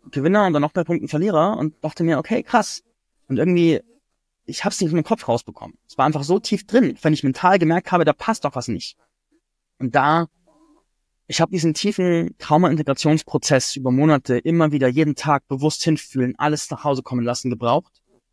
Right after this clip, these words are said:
Auch gerade im Kontakt mit Menschen, wo ich dachte, die haben mehr Geld, also checken sie's mehr, ich bin der Loser. Fühlen, da bleiben. Was berührt's? Was berührt's? Was berührt's? Was berührt's? Und immer weiter nach Hause holen. Und im Endeffekt,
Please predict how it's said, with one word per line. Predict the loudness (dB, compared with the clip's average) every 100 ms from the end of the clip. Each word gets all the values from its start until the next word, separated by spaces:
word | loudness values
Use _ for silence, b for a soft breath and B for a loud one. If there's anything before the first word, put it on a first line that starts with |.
| _ _ _ _ -10
Auch | -10 -10 _
gerade | 0 2 2 0
im | -2 -2 -2
Kontakt | -2 -4 -2 -4 -2
mit | -6 0
Menschen, | 2 2 0 0
wo | 0
ich | 0
dachte, | 0 0 -2
die | -2
haben | 0 0
mehr | 2
Geld, | 4 4
also | 0 -4
checken | -4 -4 -4
sie's | -4
mehr, | -2 0
ich | 0
bin | -2
der | -2
Loser. | 0 0 0 -2 -6 _ _ _ _ _ _
Fühlen, | -18 -2 2 2 2
da | 2 2
bleiben. | 2 0 -2 -6 _ _ _ _ _ _ _ -2
Was | 0 0
berührt's? | -2 0 2 0 -6 -12 _ _ _ _ _ _ _ _ _
Was | 0 0
berührt's? | 0 0 0 -2 -4
Was | -4
berührt's? | 0 0 0 -2
Was | -4 -4
berührt's? | -2 0 0 -4
Und | -12 _
immer | 0 2 2 0
weiter | 0
nach | -2 -2
Hause | 0 0 -2
holen. | -4 -6 -10 _ _ _ _ _ _ -4
Und |
im | -2
Endeffekt, | 2 0 0 -4